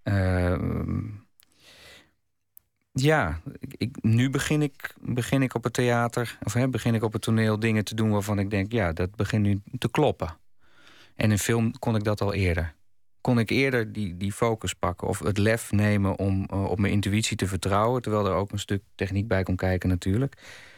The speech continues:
Maar, eh, dat duurde langer.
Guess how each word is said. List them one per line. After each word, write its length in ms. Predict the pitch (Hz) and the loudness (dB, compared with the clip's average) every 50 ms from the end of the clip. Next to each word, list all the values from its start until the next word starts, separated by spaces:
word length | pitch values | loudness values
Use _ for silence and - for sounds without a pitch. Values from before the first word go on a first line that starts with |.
| - - _ _ _ | -20 -20 _ _ _
Maar, 480 | - 123 110 107 107 107 104 104 101 - | -2 2 4 4 4 4 4 4 2 0
eh, 560 | - - 104 98 101 98 98 101 104 101 98 95 | 0 0 0 2 2 2 2 2 2 0 0 -2
dat 260 | - - 127 120 113 113 | -4 -2 -2 0 0 2
duurde 440 | 123 123 120 113 101 95 92 95 | 2 2 2 2 2 2 2 0
langer. 420 | 107 117 120 113 98 90 87 95 | 0 0 0 2 2 0 0 -2